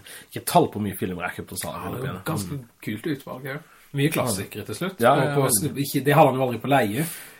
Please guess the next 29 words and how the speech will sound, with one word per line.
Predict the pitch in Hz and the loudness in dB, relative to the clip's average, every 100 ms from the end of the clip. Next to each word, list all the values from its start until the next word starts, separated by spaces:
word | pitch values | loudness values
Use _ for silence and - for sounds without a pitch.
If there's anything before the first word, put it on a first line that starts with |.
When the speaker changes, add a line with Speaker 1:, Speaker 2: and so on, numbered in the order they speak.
| - - | -20 -6
Speaker 2:
men | 135 | 0
han | 131 | 2
hadde | 135 123 | 4 2
veldig | 123 117 117 | 2 0 2
mye | 143 120 120 117 113 - _ _ | 0 0 -2 -4 -6 -12 _ _
på, | 131 117 113 | -4 -4 -4
på | 113 | -6
D | 110 | -6
V | 104 | -8
D. | 101 151 _ | -10 -12 _
Speaker 1:
Ja. | 104 - _ _ _ - - _ | -12 -12 _ _ _ -20 -20 _
Speaker 2:
Så | - 107 107 | -16 -12 -10
det | |
var | 165 | -10
kult. | 185 - - - - - | -10 -12 -14 -20 -20 -8
Speaker 1:
Mm. | 151 113 | -2 -2
Speaker 2:
Men, | 117 127 | -2 -4
eh, | 127 127 | -4 -4
men | 120 123 | -4 -2
det | 131 | 0
var | 120 | 0
det | - | -2
ikke | - | -6
på, | 113 107 104 101 | -6 -4 -4 -8
oppe | 104 | -10
på | 107 | -8
Blakstad, | 98 104 - 92 | -8 -10 -10 -8
der | 95 | -8
var | 95 | -8